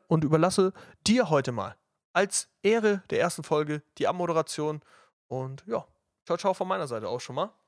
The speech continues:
Und ich nehme noch einen kräftigen Zug vom Sherry Muffin, der mir übrigens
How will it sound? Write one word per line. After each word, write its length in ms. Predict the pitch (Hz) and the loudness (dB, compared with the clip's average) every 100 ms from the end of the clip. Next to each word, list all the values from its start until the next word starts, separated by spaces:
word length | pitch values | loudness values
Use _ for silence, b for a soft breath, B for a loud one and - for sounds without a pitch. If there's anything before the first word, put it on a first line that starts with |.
| - | -14
Und 80 | 170 | -12
ich 80 | |
nehme 80 | 170 170 | -4 -4
noch 60 | |
einen 80 | 165 | -4
kräftigen 360 | - 170 185 165 | -4 -4 -4 -6
Zug 240 | 190 180 - B B | -4 -6 -10 B B
vom 220 | 143 139 - b b b - | -8 -6 -10 b b b -6
Sherry 380 | - 160 175 160 | 0 4 4 4
Muffin, 400 | 135 - 143 - | 2 2 -4 -2
der 100 | 120 | -2
mir 100 | 120 | -2
übrigens 420 | - 117 113 - | -4 -6 -6 -10